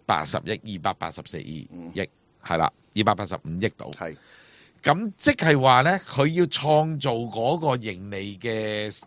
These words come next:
Speaker 1: 總數係要倍數複式上，
Speaker 2: 係。
Speaker 1: 咁先至維持到一個高嘅估值。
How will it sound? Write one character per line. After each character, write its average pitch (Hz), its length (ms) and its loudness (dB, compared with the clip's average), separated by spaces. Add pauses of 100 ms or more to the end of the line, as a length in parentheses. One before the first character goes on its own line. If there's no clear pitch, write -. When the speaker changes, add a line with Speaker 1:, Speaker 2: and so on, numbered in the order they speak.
(120)
Speaker 1:
總 110 340 -4
數 101 380 -2 (400)
係 123 140 0 (160)
要 123 60 -4
倍 95 540 -10
數 104 280 -8
複 120 200 -10
式 120 140 -8
上， 69 420 -8
Speaker 2:
係。 82 200 -12 (320)
Speaker 1:
咁 196 280 4
先 233 320 2
至 175 120 -2
維 87 320 -2
持 82 180 -8
到 98 140 2
一 139 40 2
個 123 160 -2
高 - 180 -2
嘅 107 180 -2
估 82 180 -12
值。 - 160 -8